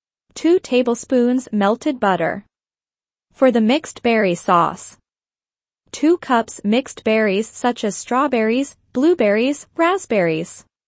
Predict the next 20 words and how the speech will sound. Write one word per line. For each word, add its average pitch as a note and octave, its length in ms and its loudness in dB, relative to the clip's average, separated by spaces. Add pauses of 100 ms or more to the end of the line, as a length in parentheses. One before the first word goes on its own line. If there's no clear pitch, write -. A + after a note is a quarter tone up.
(680)
One C4+ 400 2
slash F#3 480 -2
four D#4+ 300 2
cup - 320 -2
maple G3 340 2
syrup. F4 520 0 (920)
One C4+ 360 0
tablespoon C4 760 0
lemon C4+ 380 2
juice. F3 500 -6 (880)
One B3+ 420 0
slash F3+ 400 -4
two E4 260 2
teaspoon B3 580 -2
cornstarch B3 720 -2
optional, F3 680 -2
for D4+ 200 2
thickening. C#4 600 -2 (920)
For D#4 320 4
serving. A3 640 0